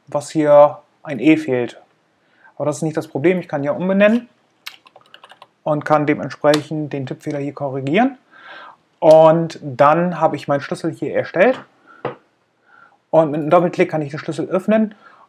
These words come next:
Und dieser Wert wird als null eingetragen.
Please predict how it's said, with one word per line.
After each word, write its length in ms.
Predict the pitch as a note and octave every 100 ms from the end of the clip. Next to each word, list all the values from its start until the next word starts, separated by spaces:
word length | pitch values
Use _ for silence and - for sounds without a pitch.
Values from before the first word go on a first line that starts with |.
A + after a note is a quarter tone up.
| _
Und 260 | D#3+ E3 -
dieser 360 | D3 F3+ G3+ E3
Wert 440 | F3 D3+ - - - _ _ - C#3+
wird 180 | D3+
als 240 | C#3 D#3 -
null 180 | F3 C3+
eingetragen. 680 | D#3+ F3 - B2+ A2+ A#2+